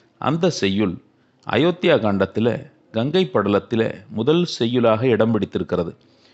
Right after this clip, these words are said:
வெய்யோன் ஒளி தன் மேனியின் விரி சோதியின் மறைய, பொய்யோ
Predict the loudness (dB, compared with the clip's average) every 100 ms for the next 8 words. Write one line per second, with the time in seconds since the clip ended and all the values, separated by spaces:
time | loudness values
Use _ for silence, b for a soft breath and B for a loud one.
0 | b b b _ _ -4 -2 -2 0 0
1 | 2 2 0 2 2 0 0 0 0 0
2 | 0 -2 0 -2 -2 -2 -2 -2 0 0
3 | 0 0 0 0 0 0 2 0 0 -10
4 | b b b _ _ -4 -4 -2 0